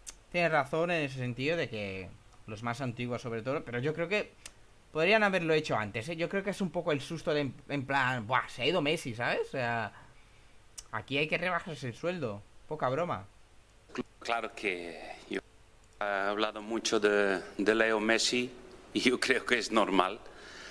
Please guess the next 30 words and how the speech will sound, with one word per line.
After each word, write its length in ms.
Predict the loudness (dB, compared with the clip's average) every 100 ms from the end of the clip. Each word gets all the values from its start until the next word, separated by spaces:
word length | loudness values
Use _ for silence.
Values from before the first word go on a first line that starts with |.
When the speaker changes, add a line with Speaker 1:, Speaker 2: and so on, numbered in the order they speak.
| -16 -18 -4 0
Speaker 2:
porque 240 | 0 2
estamos 380 | 2 2 0 -2
hablando 360 | 2 2 2
de 60 | 0
un 120 | 0
jugador 520 | 2 6 8 8 4 2
que, 800 | 4 6 6 2 0 -4 -6 -10 -12 -14 -4
que 200 | 4 4
es 60 | 4
el 100 | 4
mejor 400 | 4 4 2 4
del 100 | 4
mundo, 680 | 6 6 6 4 2 -4 -2
que 120 | 4
ha 80 | 4
demostrado 600 | 4 4 4 4 4 2
muchísimos 680 | -2 2 4 4 4 4 4
años 320 | 0 -2 -2
aquí 300 | 0 2 2
en 100 | 4
el, 140 | 2 2
este 400 | 2 4 4 2
club, 440 | 4 4 4 0 -12 -16 -14 -12 -12 -12 -12 -14 -14 -4
la 400 | 2 4 6 6
efectividad 760 | 4 2 0 4 6 8 6 4
que 160 | 4 4
ha 100 | 4
tenido, 840 | 4 6 6 8 8 8 6 4
eh, 600 | 4 4 2 2 2 2 2
su, 1400 | 4 6 8 8 8 6 6 6 6 4 0 -2 -4